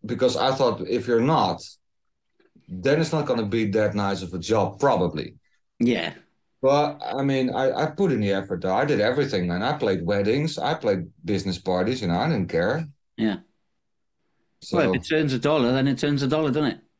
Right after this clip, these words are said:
Speaker 1: Exactly. So, uh, and at that time, I was very fortunate to do that because I needed the money. You know, it's, it's like,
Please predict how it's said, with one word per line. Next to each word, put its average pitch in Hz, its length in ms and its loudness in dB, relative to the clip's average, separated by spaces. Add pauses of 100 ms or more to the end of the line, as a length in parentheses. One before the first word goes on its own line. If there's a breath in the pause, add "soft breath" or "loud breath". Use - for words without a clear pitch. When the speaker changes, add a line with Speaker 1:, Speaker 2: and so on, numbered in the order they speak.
(760)
Speaker 1:
Exactly. 170 560 -2
So, 95 360 0
uh, 107 220 0
and 123 160 0
at 120 140 0
that 147 220 2
time, 113 340 0
I 104 260 0
was 120 160 -2
very 123 160 2
fortunate 123 460 -2
to 113 80 -10
do 120 160 -2
that 165 240 2
because 101 220 0
I 120 60 0
needed 123 260 0
the 117 60 0
money. 107 380 0
You 147 60 0
know, 117 100 0
it's, 95 360 -6
it's - 160 -2
like, 147 280 0